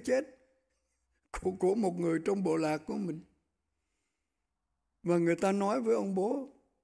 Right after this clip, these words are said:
"Anh này đã ăn chung với chúng tôi, thế là không ai giết nữa." Bởi vì khi đã ăn chung là có mối liên hệ cao hơn. Ghê quá ha.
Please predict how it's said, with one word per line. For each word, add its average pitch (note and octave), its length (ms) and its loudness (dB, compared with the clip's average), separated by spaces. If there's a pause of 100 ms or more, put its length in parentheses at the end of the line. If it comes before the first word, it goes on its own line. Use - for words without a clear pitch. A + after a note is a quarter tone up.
(100)
"Anh G3+ 220 2
này D3 180 2
đã D3+ 180 -2
ăn F3 280 0
chung E3+ 220 0
với F3+ 160 -2
chúng F#3 180 -6
tôi, C#3+ 240 -4 (1400)
thế G3+ 200 -2
là F3+ 180 0
không E3 260 -6
ai D#3 200 -2
giết F3+ 300 -4
nữa." D#3 220 -8 (440)
Bởi A#3+ 120 8
vì F#3 180 4
khi B3 180 2
đã G#3+ 160 4
ăn B3 260 2
chung C#4 260 4 (1400)
là D#3 140 2
có G3 180 0
mối G#3+ 260 2
liên A3 300 4
hệ C3+ 260 -4
cao D#3+ 400 -2
hơn. D3 260 -6 (1900)
Ghê E3+ 140 2
quá F#3 160 -2
ha. F#3 240 -2